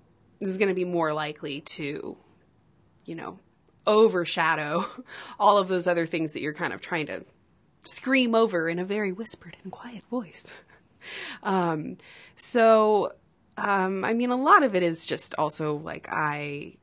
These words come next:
have a lot of fun with it, you know? So, um,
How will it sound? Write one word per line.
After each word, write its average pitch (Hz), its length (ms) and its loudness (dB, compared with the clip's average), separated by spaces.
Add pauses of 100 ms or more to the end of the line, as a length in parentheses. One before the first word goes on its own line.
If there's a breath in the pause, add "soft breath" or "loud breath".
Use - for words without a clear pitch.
(100)
have 190 160 -2
a 180 60 0
lot 196 220 4
of - 40 -14
fun 196 400 2
with 143 220 -12
it, 208 260 -8 (760 soft breath)
you 170 120 -8
know? 151 260 -12 (100)
So, - 760 -4
um, 156 560 -6